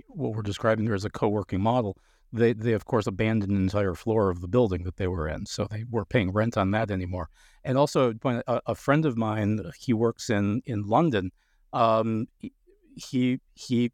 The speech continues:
he inhabits one of these, uh, co-working spaces. He has got a regular full-time gig, but, um, he, he does everything out of a, out of a,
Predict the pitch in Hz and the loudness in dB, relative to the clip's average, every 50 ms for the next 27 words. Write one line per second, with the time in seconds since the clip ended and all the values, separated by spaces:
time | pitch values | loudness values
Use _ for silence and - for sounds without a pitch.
0 | _ _ _ _ _ _ _ _ _ _ _ _ - - 175 165 135 107 98 107 | _ _ _ _ _ _ _ _ _ _ _ _ -2 0 2 4 4 2 2 0
1 | 101 98 101 - - - 113 98 101 98 95 101 98 98 98 98 101 - - - | 0 -2 -4 -6 -4 -2 -2 -2 -2 -2 -2 -2 -2 -2 -2 -4 -6 -8 -6 -4
2 | - 104 101 101 - - 120 90 92 85 - - - 90 - - 82 - - - | -2 -2 -2 -2 -2 -2 0 0 -2 -2 -4 -4 -6 -4 -4 -4 -6 -6 -6 -10
3 | - - - - - 131 147 147 147 147 127 117 117 123 117 113 104 104 95 - | -14 -16 -12 -4 0 0 2 2 2 0 0 2 0 0 0 0 -2 -4 -2 -2
4 | - 110 98 - - 98 90 95 135 165 131 95 - 101 107 104 95 - _ _ | 0 -2 0 -2 -4 -4 -2 2 4 4 4 2 0 -4 -4 -4 -4 -4 _ _
5 | _ _ _ _ _ _ _ - - 107 107 104 95 95 104 113 - - - - | _ _ _ _ _ _ _ -2 0 0 2 2 0 -2 -2 -4 -6 -6 -6 -2
6 | 113 101 104 110 127 117 117 95 - 104 104 98 104 98 101 107 87 - - 101 | -2 -2 -2 -2 -2 -2 -2 0 0 0 0 0 -2 -2 -2 -2 -4 -2 -2 -2
7 | 101 104 101 98 98 95 95 101 98 95 98 - - - 95 98 101 95 98 95 | -2 -2 -2 -2 -4 -4 -4 -2 -2 -2 -4 -4 -4 -6 -6 -6 -6 -6 -6 -6
8 | 95 104 | -6 -8